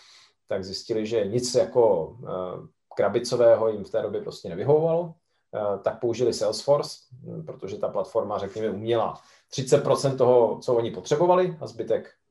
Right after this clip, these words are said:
si tam zkrátka dobře, e, udělali, e, custom za použití té platformy.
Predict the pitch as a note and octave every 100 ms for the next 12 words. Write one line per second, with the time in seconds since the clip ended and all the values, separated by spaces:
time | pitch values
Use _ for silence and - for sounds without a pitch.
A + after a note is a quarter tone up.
0 | _ - - G#2 G2 A2 F#2+ - G#2 G2
1 | F2+ G2+ - _ _ _ _ - F#2+ F#2+
2 | F#2 F2+ F2+ E2+ A2+ G#2 G2 F#2+ F#2 F#2
3 | - _ F#2+ F2 E2+ E2 F2+ F#2 G2+ -
4 | - F2 E2+ _ _ _ - C#3+ - -
5 | - - - - F2+ F#2+ F#2 G2+ G2 E2+
6 | - - D#2+